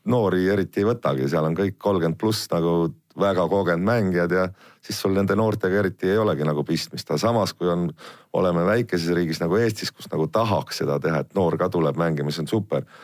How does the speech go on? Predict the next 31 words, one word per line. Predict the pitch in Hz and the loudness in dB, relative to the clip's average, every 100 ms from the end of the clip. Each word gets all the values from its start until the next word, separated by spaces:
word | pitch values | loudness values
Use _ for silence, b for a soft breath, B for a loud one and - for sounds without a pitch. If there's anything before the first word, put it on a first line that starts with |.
| B B | B B
siis | - - | -6 -2
sa | 92 | -2
tead, | - 127 117 92 - | 0 0 2 0 -2
kui | 87 87 80 | -2 0 0
noh, | - 104 - B B B B B B _ - | -2 -4 -6 B B B B B B _ -4
sa | 131 | 0
ei | 123 | 2
saa | 131 135 | 2 2
öelda, | 131 101 | 2 2
kuule, | 98 104 | 2 2
sa | 98 | 2
ei | 101 | 2
oska | 110 - | 0 -2
seda, | - 73 - | -2 -2 -2
noh. | 78 82 - | -4 -4 -4
Nagu | 92 95 | 0 2
ma | 117 | 2
võin | 110 120 | 2 2
öelda, | 127 98 | 2 0
et | 87 | 0
meile | 120 110 90 | 0 2 2
ju | 92 85 | 0 0
kunagi | 131 107 87 | 0 2 2
ei | 98 | 2
öeldud | 107 82 - | 2 -2 -2
kunagi | 104 85 73 76 73 - _ - | 0 0 0 -4 -4 -10 _ -2
omal | 101 90 | 2 2
ajal, | 80 80 | 2 0
mida | 95 87 | 0 0
sa | 80 | -2
pead | 73 | -2